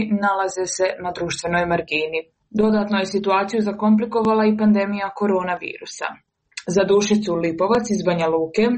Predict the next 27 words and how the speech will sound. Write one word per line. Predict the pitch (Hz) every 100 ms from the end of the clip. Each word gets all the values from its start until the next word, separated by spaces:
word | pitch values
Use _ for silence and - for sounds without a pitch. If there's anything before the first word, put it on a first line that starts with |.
| -
koja | 226 214
živi | 214 233 240
sa | 214 208 190 - 226
urođenim | 226 165 160 160 165
invaliditetom, | 165 165 160 165 165 165 165 170 226 220 -
a |
riječ | 170 180 180 185
je | 180 -
o | 180
rijetkoj | 214 233 202 - 170 160
vrsti | 175 170 196
ukočenosti | 180 175 185 185 165 165 - 165
zglobova, | 175 185 180 269 269 254 - - - _ -
situacija | - 214 220 233 277
je | 226 214
bila | 208
znatno | 202 220 233 220 214 185
otežana. | 180 170 160 156 156 160 160 - - _ _ -
O | 202
svome | 233 269 269
iskustvu | 233 - 214 214 - 220 214 - 202
govorila | 190 190 190 185
je | 180
za | 175
Radio | 170 160 160
Slobodnu | 160 160 160 160 151
Evropu. | - - -